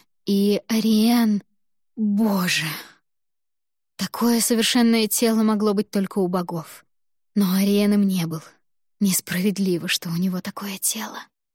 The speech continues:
Я быстро наклонилась и положила руку на его грудь. Медленно скользнула вниз, царапая его кожу ногтями,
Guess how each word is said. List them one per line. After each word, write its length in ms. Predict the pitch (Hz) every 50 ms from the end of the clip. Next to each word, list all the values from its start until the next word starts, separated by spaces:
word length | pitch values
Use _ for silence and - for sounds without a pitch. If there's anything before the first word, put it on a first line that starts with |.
| _ _ _ _ _ _ _ _ _ _ _ _ _ _ _ _ -
Я 140 | 226 233 226
быстро 340 | 214 247 226 - - 233
наклонилась 840 | 226 226 220 - 226 226 220 226 247 262 240 226 214 - - - - -
и 80 | 226
положила 560 | - - 214 214 226 220 233 254 247 233 220
руку 240 | 214 233 226 - 214
на 80 | 202 208
его 220 | 208 196 190 202 185
грудь. 460 | 185 180 175 156 - - - - - _ _ _ _ _ _ _ _ _ _ _
Медленно 600 | - 208 220 220 214 208 208 208 202 202 202 202 185
скользнула 640 | - - - 202 202 196 214 220 220 214 202 196
вниз, 580 | 185 190 202 202 208 214 220 208 - - - -
царапая 560 | - - 202 202 190 214 220 214 - 214 208
его 320 | 208 202 196 208 190 196 190
кожу 320 | - - 214 208 180 208
ногтями, 720 | 196 196 196 - - - - 220 202 196 190 190 180 190